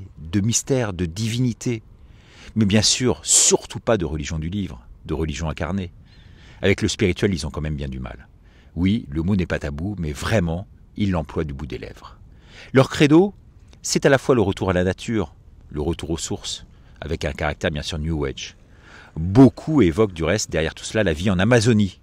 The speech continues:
comme lieu de conversion, vous savez, l'Israël des écolos, où Greta Thunberg, leur égérie, qui est devenue une sorte d'hybride entre Jeanne d'Arc et Bernadette Soubirous.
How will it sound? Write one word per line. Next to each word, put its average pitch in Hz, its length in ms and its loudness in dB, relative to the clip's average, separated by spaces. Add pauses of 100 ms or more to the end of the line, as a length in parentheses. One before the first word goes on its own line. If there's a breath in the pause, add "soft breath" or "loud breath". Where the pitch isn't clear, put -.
comme 80 160 -2
lieu 85 120 0
de - 40 -16
conversion, 82 400 -6
vous 67 80 -12
savez, 76 320 -8 (400 loud breath)
l'Israël 98 600 0
des 78 180 -4
écolos, 71 360 -6 (600 soft breath)
où 95 80 -2
Greta 110 300 2
Thunberg, 98 480 2
leur 85 160 2
égérie, 98 380 2
qui - 100 -6
est 85 40 -2
devenue 90 260 -2
une 95 40 -2
sorte 101 220 -2
d'hybride 104 400 2
entre 82 260 -4
Jeanne 85 220 -4
d'Arc 90 300 -2 (320 loud breath)
et 85 80 -4
Bernadette 78 420 0
Soubirous. 73 460 -8